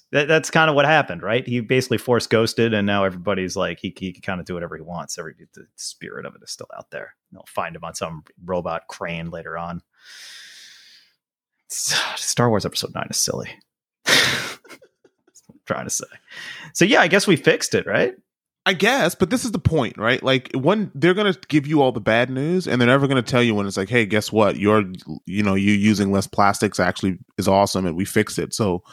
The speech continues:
Speaker 2: you know, you can maybe use a little bit of plastic again. Instead, there's a lot of fear mongering about a lot of this stuff.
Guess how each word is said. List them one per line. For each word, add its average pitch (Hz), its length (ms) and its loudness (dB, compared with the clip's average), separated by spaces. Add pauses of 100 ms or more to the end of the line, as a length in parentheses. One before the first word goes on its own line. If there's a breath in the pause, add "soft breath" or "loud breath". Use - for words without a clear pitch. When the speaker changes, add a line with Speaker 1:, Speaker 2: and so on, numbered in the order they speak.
(260 soft breath)
Speaker 2:
you 123 120 4
know, 98 80 4
you 101 120 2
can 98 100 0
maybe 101 160 4
use 101 120 2
a 95 40 -4
little 98 120 4
bit 87 140 -2
of 76 60 -12
plastic 92 360 2 (180)
again. - 220 -14 (540 soft breath)
Instead, 165 240 2
there's 143 120 4
a 127 60 4
lot 127 220 6
of 117 100 0
fear 120 320 4
mongering 95 500 0
about 87 220 -6
a 85 80 -6
lot 92 220 0
of 95 160 -6
this 104 200 -6
stuff. - 460 -4